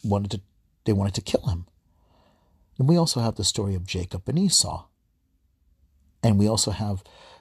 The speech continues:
the unfortunate events of Cain and Abel. And we also have the unfortunate event of Ishmael and Isaac. Of course, that was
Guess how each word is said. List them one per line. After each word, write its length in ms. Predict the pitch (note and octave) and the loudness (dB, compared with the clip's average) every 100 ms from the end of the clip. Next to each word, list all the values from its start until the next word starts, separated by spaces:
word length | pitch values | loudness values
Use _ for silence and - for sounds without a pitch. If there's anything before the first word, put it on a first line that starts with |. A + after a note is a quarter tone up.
| - | -2
the 120 | A#2 | 0
unfortunate 640 | G#2+ G2+ A#2+ G#2 - G#2+ F#2 | 0 -2 -2 -2 -2 -4 -2
events 500 | F#2+ G2+ G2 F#2+ - | -2 -2 0 0 0
of 400 | G2+ F#2 F2+ - | -2 -2 -4 -6
Cain 240 | - - G2+ | -6 -2 -2
and 100 | E2 | -2
Abel. 440 | F#2 G#2+ D#3 G3 _ _ _ - | -4 0 0 0 _ _ _ -2
And 80 | |
we 100 | G2+ | 0
also 260 | G#2 A2 A2 | 0 0 -4
have 120 | G#2 | -4
the 120 | A2+ | -2
unfortunate 580 | A2 A2 A#2+ A2+ - A2+ | -4 -4 -4 -4 -4 -6
event 400 | G#2+ G#2+ A2 G#2+ - | -4 -2 -2 -4 -6
of 220 | G#2 G2+ - | -8 -8 -6
Ishmael 380 | A2+ - B2 G#2 | -4 -2 -2 -4
and 100 | F2 | -2
Isaac. 360 | D#3 C3+ F#2+ - - - - - - _ _ | 0 -2 -4 -10 -20 -20 -20 -20 -20 _ _
Of 60 | |
course, 260 | - B2 G2+ | 0 2 2
that 200 | - - | 2 0
was 160 | - | 0